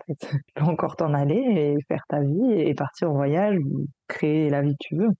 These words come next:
Et ouais, ça, c'était, ça, c'était vraiment, euh, c'était vraiment fort parce que je voyais qu'il y avait rien, en fait, qui pouvait m'arrêter. Mais pareil, quand j'ai décidé de faire du stop,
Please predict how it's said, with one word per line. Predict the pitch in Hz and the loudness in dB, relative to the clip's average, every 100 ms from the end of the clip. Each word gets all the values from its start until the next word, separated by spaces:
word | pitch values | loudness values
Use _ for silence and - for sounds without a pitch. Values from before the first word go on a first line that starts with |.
| _ _ | _ _
Et | 143 143 | 0 0
ouais, | 180 | 0
ça, | - - | -2 -6
c'était, | - 143 139 - | -2 -4 -4 -10
ça, | - 180 | -4 -4
c'était | 175 151 147 | -2 -2 0
vraiment, | 135 143 165 180 180 170 165 | 2 2 2 2 2 0 0
euh, | 151 143 | 0 -2
c'était | - 147 | -2 0
vraiment | 147 180 202 | 2 2 2
fort | 208 - | 0 -2
parce | 185 | -2
que | - | 0
je | 147 | 0
voyais | 170 185 | 2 0
qu'il | 208 156 | 0 0
y | |
avait | 139 151 | 0 0
rien, | 160 175 175 | 0 2 0
en | 147 | 0
fait, | 156 | -4
qui | - - | -4 -6
pouvait | 156 151 | -2 0
m'arrêter. | 147 147 139 147 _ _ | 2 0 0 -4 _ _
Mais | 160 156 147 - | -2 -2 -4 -4
pareil, | 190 185 196 | -2 0 0
quand | 180 | -2
j'ai | 156 160 | -2 -2
décidé | 156 - 165 | -2 -2 -4
de | 151 | -2
faire | 156 147 | -2 0
du | |
stop, | 139 135 | 0 -2